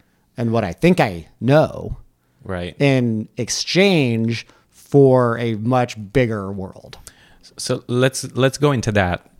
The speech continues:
Speaker 2: What you think you need and what you need to let go. So do you have an example of, are you talking about ideas of how life should be and then gi-,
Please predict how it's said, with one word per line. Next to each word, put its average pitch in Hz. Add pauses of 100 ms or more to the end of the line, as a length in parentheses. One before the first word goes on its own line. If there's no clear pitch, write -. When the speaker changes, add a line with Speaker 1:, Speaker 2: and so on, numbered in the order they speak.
Speaker 2:
What 104
you 107
think 120
you 113
need 107
and 90 (120)
what 101
you 98
need 98
to 95
let 90
go. 90 (680)
So 107 (300)
do 113
you 131
have 143
an 131
example 101
of, 90 (280)
are 123
you 131
talking 123
about 101
ideas 104
of 95
how 98
life 95
should 90
be 92 (420)
and 92
then 90
gi-, 95